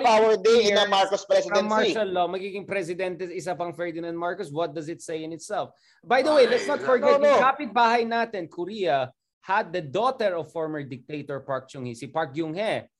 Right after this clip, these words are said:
Speaker 2: as their
Speaker 1: Ah.
Speaker 2: president. And even in Korea, na napaka more democratic and more mature sa atin, Park Geun-hye was pushing for changing the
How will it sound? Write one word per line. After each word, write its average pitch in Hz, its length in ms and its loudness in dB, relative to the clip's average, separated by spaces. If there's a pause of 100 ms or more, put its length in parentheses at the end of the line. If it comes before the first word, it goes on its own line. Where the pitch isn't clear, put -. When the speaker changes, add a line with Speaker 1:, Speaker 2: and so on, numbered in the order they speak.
Speaker 2:
as 143 240 -8
their 151 80 -2
Speaker 1:
Ah. 113 80 -6
Speaker 2:
president. 123 560 -8 (160)
And 170 160 -12
even 269 400 -4
in 254 80 -4
Korea, 226 400 -2
na 170 160 -4
napaka 208 400 -4
more 196 240 -4
democratic 170 640 -4
and 160 80 -6
more 156 160 -6
mature 147 400 -8
sa 165 160 -6
atin, 127 240 -8
Park 208 320 -6
Geun-hye 175 320 -6
was 156 160 -4
pushing 185 400 -14
for 156 160 -10
changing 156 480 -10
the 139 160 -10